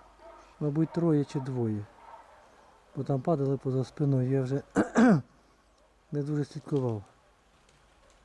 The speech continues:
А ну, піде чи вернеться? Сьогодні году не буде. Сокіл не дасть сьогодні, це сто відсотків.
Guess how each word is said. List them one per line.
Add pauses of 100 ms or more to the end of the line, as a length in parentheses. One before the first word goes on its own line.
(2750)
А
ну, (520)
піде
чи
вернеться? (2500)
Сьогодні
году
не
буде. (1700)
Сокіл
не
дасть
сьогодні,
це
сто
відсотків.